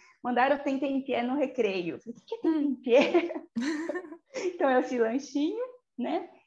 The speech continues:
Speaker 1: Que eu acho que, principalmente para as crianças, é super importante, porque eles gastam muita energia, eles estudam muito tempo, né? E pra gente também, pros adultos, é, é importante até ter separado na,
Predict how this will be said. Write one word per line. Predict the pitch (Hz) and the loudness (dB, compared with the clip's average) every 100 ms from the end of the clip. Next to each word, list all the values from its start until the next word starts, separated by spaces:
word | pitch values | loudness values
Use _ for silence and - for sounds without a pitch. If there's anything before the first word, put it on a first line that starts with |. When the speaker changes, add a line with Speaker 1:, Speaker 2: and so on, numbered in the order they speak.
| _ _ _ _ | _ _ _ _
Speaker 1:
Que | 254 247 247 | -4 -2 0
eu | 254 | 2
acho | 247 - | 2 -2
que, | 262 | -6
principalmente | - 262 226 208 | -4 -2 -2 -2
para | 220 | -4
as | 202 | -4
crianças, | - 202 202 | -2 -2 0
é | 196 | -4
super | 196 - 240 240 208 | -4 -6 -6 -4 -4
importante, | 196 190 180 180 170 - | -4 -6 -6 -6 -6 -8
porque | 175 190 | -10 -10
eles | 185 | -6
gastam | 175 - 175 | -6 -6 -8
muita | 175 180 170 | -8 -6 -8
energia, | 170 160 160 156 | -8 -8 -8 -8
eles | 156 | -8
estudam | 165 - - 165 160 156 165 _ _ _ - | -12 -14 -14 -10 -10 -10 -14 _ _ _ -12
muito | 175 175 | -10 -10
tempo, | 165 170 185 202 180 | -8 -6 -6 -8 -8
né? | 180 220 - _ _ _ | -8 -8 -16 _ _ _
E | 269 | -6
pra | 262 277 | 0 0
gente | 294 294 294 | 2 0 -2
também, | - 427 392 | -4 -2 -2
pros | 330 247 | -2 -2
adultos, | 240 220 220 247 247 226 202 | -2 -2 -4 -6 -8 -8 -4
é, | 208 202 196 202 | 0 0 0 -4
é | 208 | -8
importante | 208 240 233 | -6 -6 -4
até | 233 | -4
ter | 233 | -6
separado | 262 262 233 202 196 190 | -6 -4 0 0 0 -2
na, | 196 190 185 170 165 | -4 -4 -6 -8 -12